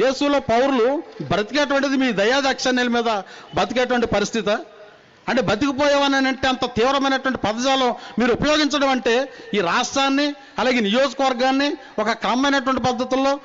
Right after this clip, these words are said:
ఇవాళ చట్టబద్ధంగా ఇవాళ ఒక ఆదర్శవంతమైనటువంటి పద్ధతుల్లో నడపాల్సినటువంటి ఒక రాజ్యాంగబద్ధ పదవిలో ఉన్నటువంటి మీరు ఒక రాష్ట్ర పార్టీ నేతను పట్టుకొని మీరు బతికిపోయారని ఏంటంటే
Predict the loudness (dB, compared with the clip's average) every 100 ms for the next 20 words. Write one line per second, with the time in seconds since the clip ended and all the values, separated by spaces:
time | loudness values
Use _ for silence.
0 | -6 -2 0 0 -2 -2 -2 0 0 0
1 | -2 -6 -6 0 2 2 0 -4 -2 0
2 | 0 0 0 0 0 -2 0 0 0 0
3 | -2 -2 -2 0 0 2 0 0 -2 -2
4 | -4 -2 -2 0 -2 -4 -8 -2 0 2
5 | 0 0 2 2 2 0 0 0 2 2
6 | 2 2 0 0 0 2 2 2 0 -8
7 | -4 -2 0 0 0 0 -2 0 0 0
8 | 0 0 0 0 0 -2 0 2 2 -2
9 | -6 -8 -2 0 2 0 0 2 2 4
10 | 2 2 0 0